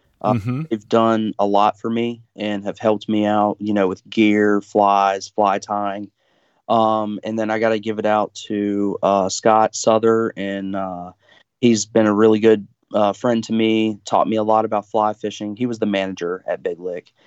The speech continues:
Speaker 2: Oh, yeah.
Speaker 1: And, uh, Scott Boggs, the owner, he was a really good friend, gave me opportunities to, you know, make some flies for shop, and, uh, gave me some extra hours, some extra money, you know, work.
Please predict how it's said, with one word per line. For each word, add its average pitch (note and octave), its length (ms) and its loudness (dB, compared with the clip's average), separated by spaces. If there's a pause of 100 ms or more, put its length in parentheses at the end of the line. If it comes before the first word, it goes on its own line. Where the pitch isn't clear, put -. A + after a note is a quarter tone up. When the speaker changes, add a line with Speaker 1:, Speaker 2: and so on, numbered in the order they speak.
(380)
Speaker 2:
Oh, F#2+ 100 -6
yeah. F2 300 -6
Speaker 1:
And, G2+ 100 0
uh, G2+ 160 2
Scott G#2 400 0
Boggs, G#2+ 500 -2
the - 160 -8
owner, G#2+ 400 -10 (120)
he A#2 280 -6
was G#2 240 -6
a G2+ 40 -8
really G#2 200 0
good G2+ 180 -4
friend, G2+ 540 0 (340)
gave A2+ 180 6
me G#2+ 140 0
opportunities G2+ 840 -2
to, F#2+ 360 2
you G#2+ 140 0
know, G2 180 2
make G2+ 200 0
some G2 140 -6
flies G2+ 360 4
for - 140 -10
shop, F#2+ 540 0
and, F#2 280 -8 (420)
uh, F#2+ 340 0 (260)
gave A2+ 140 4
me A2+ 60 -2
some A#2 200 -2
extra A2 280 0
hours, A2 340 2
some A2+ 100 -6
extra G#2+ 240 -8
money, G2+ 260 -6
you G2 120 -8
know, G2 340 -6 (400)
work. A2 260 2